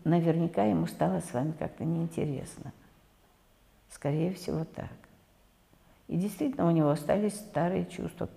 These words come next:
Да, может быть, конечно, столько лет прожить. Есть эти чувства, они глубокие, но они где-то там. Их надо или оживлять, что нужно делать. Вот в этом,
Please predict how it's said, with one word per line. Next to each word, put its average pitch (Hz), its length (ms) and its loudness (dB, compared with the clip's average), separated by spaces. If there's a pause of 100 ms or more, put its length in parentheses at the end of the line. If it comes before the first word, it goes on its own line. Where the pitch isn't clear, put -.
(140)
Да, 180 260 2
может 180 340 0
быть, - 260 -8
конечно, 165 500 -4 (280)
столько 160 340 -4
лет 147 300 -2
прожить. 160 480 -4 (440)
Есть 208 300 -4
эти - 260 -6
чувства, - 440 -10 (240)
они 139 220 2
глубокие, 139 640 -2
но 131 120 0
они 123 160 0
где-то 131 420 -4 (120)
там. 202 200 -8 (1700)
Их - 120 -18
надо 147 280 2
или 151 280 2
оживлять, 139 580 0 (320)
что - 200 -2
нужно 131 380 2
делать. 117 300 0
Вот - 160 -4
в - 40 0
этом, 165 300 0